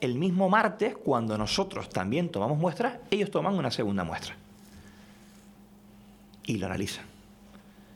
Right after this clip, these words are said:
Y el miércoles A las dos de la tarde, dos y diez aproximadamente, llega un papel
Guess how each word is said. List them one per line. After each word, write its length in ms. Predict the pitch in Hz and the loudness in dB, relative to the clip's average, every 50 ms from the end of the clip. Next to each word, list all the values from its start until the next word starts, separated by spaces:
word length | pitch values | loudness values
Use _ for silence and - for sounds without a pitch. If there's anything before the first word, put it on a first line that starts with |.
| - - - - - - - - - - - - | -20 -20 -20 -20 -20 -20 -20 -20 -20 -20 -8 -2
Y 100 | 139 143 | 2 2
el 100 | 156 160 | 2 4
miércoles 400 | 185 202 208 - 185 180 - - - - - - - - - - - - - - | 4 2 2 2 2 0 0 0 -4 -10 -16 -20 -20 -20 -20 -20 -20 -20 -6 -4
A 120 | - 139 117 | -2 0 0
las 200 | 113 113 - - - | 0 -2 -2 -4 -2
dos 220 | 110 117 120 117 | 0 2 2 2
de 80 | 120 120 | 2 0
la 100 | 139 - | 0 0
tarde, 300 | 208 208 214 233 311 381 - - - - - - - | 0 0 0 -2 -4 -8 -8 -14 -18 -20 -20 -12 -8
dos 300 | 180 - - 95 87 90 | -8 -4 -2 -2 -2 -2
y 80 | 92 | -2
diez 240 | 98 151 190 214 - | -2 -2 -2 -4 -4
aproximadamente, 720 | - - 107 - - 95 98 104 117 151 180 190 - - - - - - - - - - - - - - - - | -6 -6 -6 -4 -2 -2 -2 0 0 -2 -2 -4 -6 -8 -12 -12 -18 -20 -20 -20 -20 -20 -20 -20 -20 -20 -10 -8
llega 500 | 117 107 131 151 156 139 113 90 95 - - - | -4 -2 0 2 2 2 2 0 -2 -8 -8 -6
un 140 | - 101 98 | -6 -2 -2
papel 520 | 104 101 - 107 107 107 107 - - | -2 -2 0 0 0 0 -2 -4 -6